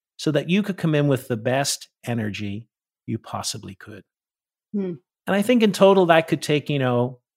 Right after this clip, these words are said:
Speaker 1: three or four minutes.
Speaker 2: Mm-hmm.
Speaker 1: And I think it's really powerful both as you enter into work and enter into home or shift from one place to the other.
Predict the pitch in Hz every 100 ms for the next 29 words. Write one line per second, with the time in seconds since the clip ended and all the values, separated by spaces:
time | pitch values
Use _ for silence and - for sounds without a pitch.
0 | _ - 156 170 165 123 147 160 120 95
1 | 120 - - _ _ 208 185 233 330 -
2 | _ _ 147 147 147 147 175 175 - 185
3 | 220 208 - 165 170 - 143 143 143 143
4 | 120 131 131 139 156 135 147 - 165 175
5 | 180 147 135 131 135 117 104 117 156 185
6 | 135 - 156 156 139 139 147 - 151 -
7 | 135 113 101 107 -